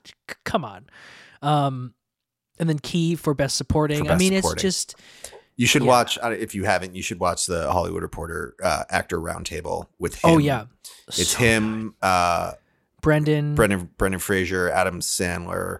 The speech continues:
Speaker 1: Austin Butler.
Speaker 2: Austin Butler, and,
Speaker 1: Colin
Speaker 2: um,
Speaker 1: Farrell.
Speaker 2: Colin Farrell and
Speaker 1: Jeremy Pope.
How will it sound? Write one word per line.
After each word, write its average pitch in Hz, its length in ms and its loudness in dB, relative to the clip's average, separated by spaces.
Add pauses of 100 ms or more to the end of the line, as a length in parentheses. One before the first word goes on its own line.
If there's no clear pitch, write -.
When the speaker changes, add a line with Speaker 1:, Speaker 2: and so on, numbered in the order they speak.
(120)
Speaker 1:
Austin 143 320 -2
Butler. 120 580 -6
Speaker 2:
Austin 90 380 2
Butler, 87 560 0
and, 87 360 -6
Speaker 1:
Colin 90 320 -2
Speaker 2:
um, 87 140 -2
Speaker 1:
Farrell. 127 460 -4
Speaker 2:
Colin 110 300 6
Farrell 98 440 2
and 90 720 -6 (140)
Speaker 1:
Jeremy 127 320 -4
Pope. 120 260 -6